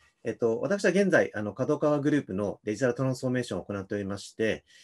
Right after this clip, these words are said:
えっと、人生としてはずっとアイティーベンダーが多かったんですが、えー、まあ、そこでも、まあ、改革型の仕事をしてきました。で、現在の最大のチャレンジとしてましては、まさに、えっと、ちょうど七月一日から、えっと、ロ-、角川グループのロ-、ロジスティクスの会社の社長もやって、全体最適化をするっていうところを始めるっていうことで、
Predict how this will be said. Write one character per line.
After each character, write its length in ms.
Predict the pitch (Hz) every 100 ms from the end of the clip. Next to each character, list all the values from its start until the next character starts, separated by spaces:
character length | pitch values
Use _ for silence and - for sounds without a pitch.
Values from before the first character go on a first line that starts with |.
| _
え 100 | 113
っ 40 | 95
と、 80 |
人 180 | 117 226
生 200 | 240 170
と 100 | 139
し 60 | 131
て 60 |
は 40 | 107
ず 80 | 135
っ 20 |
と 100 | 139
ア 20 |
イ 80 | 151
テ 80 | 170
ィ 20 |
ー 40 |
ベ 60 | 175
ン 40 |
ダ 80 | 143
ー 20 |
が 60 | 90
多 60 | 113
か 100 | -
っ 60 |
た 80 | 82
ん 60 | 78
で 80 | 78
す 240 | - 92
が、 280 | 117 110 - _ _ _
え 140 | 104
ー、 40 | 107
ま 60 | 131
あ、 20 |
そ 100 | 170
こ 80 | 190
で 60 |
も、 80 | 180
ま 180 | 139 127
あ、 60 |
改 180 | - 143
革 420 | 147 135 147 147 -
型 260 | - 135 131
の 160 | 127 117
仕 80 |
事 160 | 123 117
を 40 |
し 40 | 110
て 80 | 107
き 80 |
ま 80 | 110
し 60 | -
た。 140 | - _ _ - - - - - - -
で、 160 | 147
現 280 | 131 214 247
在 200 | 202 160
の 140 | 123 107
最 180 | 139
大 120 | 147 147
の 100 | 143
チ 80 |
ャ 20 | 170
レ 80 |
ン 60 | 156
ジ 100 | 92
と 80 | 98
し 60 |
て 80 | 117
ま 140 | 104 101
し 100 | -
て 80 |
は、 160 | 101 98
ま 240 | 143 185
さ 120 | 196 151
に、 340 | 123 92 92
え 220 | - 95 95
っ 20 |
と、 120 | -
ち 80 | -
ょ 100 | 208
う 20 |
ど 140 | 196 190
七 180 | -
月 220 | 170 180 160
一 80 |
日 140 | 170 -
か 100 | 95
ら、 180 | 80 - _ _ _
え 80 | -
っ 60 | 101
と、 300 | 104 92 -
ロ-、 100 | 113 -
角 200 | 151 196
川 160 | 202
グ 100 | 190
ル 40 | 196
ー 40 |
プ 40 | 127
の 120 | 104
ロ-、 160 | 135 -
ロ 120 | 127
ジ 100 | 160
ス 80 | -
テ 60 |
ィ 40 | 185
ク 60 |
ス 60 | -
の 100 | 95
会 160 | 110 104
社 80 |
の 80 | 110
社 140 | 110 -
長 160 | 117
も 80 | 113
や 100 | 110
っ 80 | -
て、 140 | 113
全 180 | 117 127
体 160 | 127 123
最 220 | 123 120
適 160 | 120
化 80 | 120
を 40 | 120
す 80 | 120
る 80 |
っ 0 | -
て 120 | 98
い 40 |
う 20 |
と 60 | 101
こ 80 | 95
ろ 60 |
を 20 | 98
始 180 | 92
め 100 | 107 110
る 60 |
っ 20 | 117
て 100 | 98
い 60 |
う 20 |
こ 80 | 95
と 100 | 87
で、 240 | 92 95